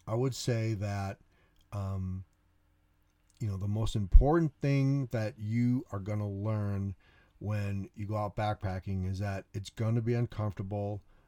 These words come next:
it's gonna be a little different, and that's okay. Um, and, and,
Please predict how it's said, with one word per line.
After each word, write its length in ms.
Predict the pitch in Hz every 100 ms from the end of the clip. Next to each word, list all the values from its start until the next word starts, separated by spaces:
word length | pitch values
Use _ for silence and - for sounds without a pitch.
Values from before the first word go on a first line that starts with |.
| _
it's 160 | 95 -
gonna 220 | 113 117
be 120 | 110
a 60 | 117
little 240 | 117 123
different, 580 | 117 110 98 107 104 101 _ _ _ _ _
and 140 | 107 104
that's 260 | 101 - -
okay. 760 | 107 104 - - 110 85 85 92 - _ _ _ _ -
Um, 580 | 107 104 101 101 98 - _ _ - -
and, 420 | 107 104 104 104 - _ _ _ -
and, 200 | 104 107